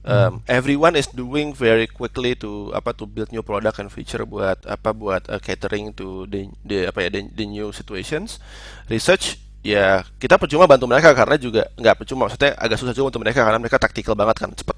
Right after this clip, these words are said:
Speaker 1: cepet, cepet, cepet gitu. Kita,
Speaker 2: Hmm,
Speaker 1: "Oke, what
Speaker 2: hmm.
Speaker 1: can we do next?" Ya udah, kita decided to create a cross function, eh, kayak, em, task force itu modelnya.
Speaker 2: Hmm.
Speaker 1: Lo bayangkan kita punya dua belas produk dan kita punya task force dari seluruh produk ini dan mereka harus menyumbang ide,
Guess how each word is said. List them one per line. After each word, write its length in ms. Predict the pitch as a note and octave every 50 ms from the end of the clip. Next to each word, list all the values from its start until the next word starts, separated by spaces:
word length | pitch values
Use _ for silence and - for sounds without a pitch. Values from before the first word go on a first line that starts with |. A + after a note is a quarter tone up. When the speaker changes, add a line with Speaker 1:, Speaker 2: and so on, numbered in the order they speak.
| -
Speaker 1:
cepet, 200 | - - - -
cepet, 140 | - - - -
cepet 120 | - - - -
gitu. 160 | A2 - G#2+
Kita, 240 | - - G#2+ B2 C3 D3 D3 - - - -
Speaker 2:
Hmm, 140 | - D#3 D#3
Speaker 1:
"Oke, 160 | A#2+ A#2 A#2
what 160 | G2+ A2+ B2 B2
Speaker 2:
hmm. 80 | A#2
Speaker 1:
can 80 | C#3 -
we 160 | B2+ B2 A#2
do 160 | A2 A#2 A2
next?" 340 | G#2+ G#2+ C#3+ - - - - - - - - - - - -
Ya 80 | A#2
udah, 160 | D3+ G3+ G#3+
kita 160 | - - - G3
decided 400 | E3+ C3 - B2 G#2 D#3+ F3 -
to 80 | -
create 240 | A2+ - A#2+ A2+ -
a 80 | A#2 G#2+
cross 240 | - - G#2+ -
function, 480 | - A2 G#2 A2 - - C#3+ C3 C3+ C3+
eh, 380 | - - - G#2 G2 G2 F#2+ G2 G2+
kayak, 360 | - G#2 G2 G2 G2 F#2+ -
em, 300 | - - G#2 G2 F#2+ F#2+ F#2+
task 240 | - - G#2 - -
force 300 | - A#2 A2+ - - -
itu 80 | E3+
modelnya. 480 | D#3+ C#3+ B2+ C3+ C#3+ D3 C#3+ C3+ C3+ C#3 - - - - - - - - - -
Speaker 2:
Hmm. 140 | - C#3 C3
Speaker 1:
Lo 160 | B2 D3 D3+ D#3 - - - - -
bayangkan 400 | - B2 A2+ A2 A#2+ - D#3 D#3+
kita 240 | - D3 - D3 D#3
punya 240 | - C3+ A#2+ A#2 G#2+
dua 160 | A2+ A2+ G#2+
belas 240 | G2+ G#2+ G#2+ G#2 -
produk 320 | - A#2 G#2 F#2+ F#2 - - - B2+ C#3 -
dan 320 | C#3 A2+ A2 G#2 G#2 - - - - - - -
kita 240 | - - A2+ - C3
punya 320 | - - - A#2 A2 G#2+ G#2
task 240 | - A2 G#2+ G#2+
force 160 | - - C3 -
dari 160 | - A#2+ G#2
seluruh 300 | G#2 - - - A2 A2
produk 320 | G#2+ - G#2+ G#2 G#2 G#2 G2+ -
ini 160 | - - G#2+
dan 160 | C3+ C3+ A#2+ G#2
mereka 240 | G#2 G2 - C#3
harus 260 | C#3+ C#3 B2 A2 G#2+ -
menyumbang 380 | - A#2 G#2+ G#2+ G#2 G2+ G2+
ide, 400 | G#2 - G#2+ G#2 - B2 D3 E3